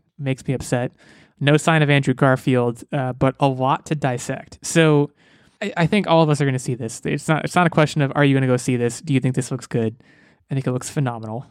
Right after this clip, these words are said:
There's a lot to unpack in terms of multiverse stuff. There's a lot to unpack in terms of,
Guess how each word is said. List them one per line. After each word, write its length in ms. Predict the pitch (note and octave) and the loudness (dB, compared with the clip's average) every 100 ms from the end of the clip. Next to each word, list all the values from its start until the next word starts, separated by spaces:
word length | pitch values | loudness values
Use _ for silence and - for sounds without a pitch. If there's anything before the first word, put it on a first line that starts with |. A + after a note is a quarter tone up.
| _ _ _ _ | _ _ _ _
There's 220 | F3+ D#3 | 4 6
a 40 | |
lot 200 | D3+ D3+ | 6 4
to 120 | - D3 | 4 2
unpack 440 | C#3+ D#3 C#3+ C#3 | 4 4 2 2
in 80 | C3+ | 2
terms 220 | D3 C3+ | 2 2
of 100 | B2+ | 2
multiverse 540 | C#3 C#3 D#3+ C3 B2+ | 2 4 2 2 2
stuff. 640 | - - C3+ A#2+ - - - - - - - - _ | -2 0 2 2 -2 -12 -18 -20 -20 -20 -20 -20 _
There's 180 | D3+ C#3 | 0 2
a 60 | C3 | 2
lot 280 | C3 C3+ | 4 2
to 100 | - - | 0 2
unpack 500 | C#3 C3+ C#3+ B2+ B2+ | 2 2 2 2 2
in 160 | C#3 C3+ | -2 0
terms 320 | C#3 C3 C3 | 0 0 0
of, 380 | B2+ A#2+ - | 0 -2 -10